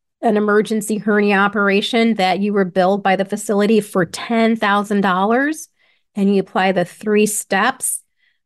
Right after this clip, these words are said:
of the only right way to pay a medical bill and the three steps that makes you best with your money, you find, "Oh my gosh,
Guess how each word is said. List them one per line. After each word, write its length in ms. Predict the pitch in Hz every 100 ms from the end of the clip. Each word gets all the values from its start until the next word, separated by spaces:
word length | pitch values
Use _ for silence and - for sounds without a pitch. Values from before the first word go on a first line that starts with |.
| _ -
of 440 | 208 190 202 185
the 140 | 202 -
only 240 | 208 208
right 240 | 208 185
way 100 | 208 196
to 80 |
pay 160 | - 202
a 60 | 180
medical 440 | 202 277 285 277
bill 500 | 233 262 247 247 247 -
and 140 | 196
the 40 | 185
three 260 | - 208
steps 400 | 202 214 220 220
that 180 | 190 208
makes 320 | 202 196 -
you 100 | 190
best 500 | 175 - 196 226 -
with 140 | 226 226
your 120 | 190
money, 540 | 196 254 269 262 277 _ _ _ _ _ _ _ _ _ _ _ _ -
you 280 | 208 254
find, 460 | 254 226 220 220 220 -
"Oh 120 | 240
my 160 | 208
gosh, 540 | 190 190 190 196 -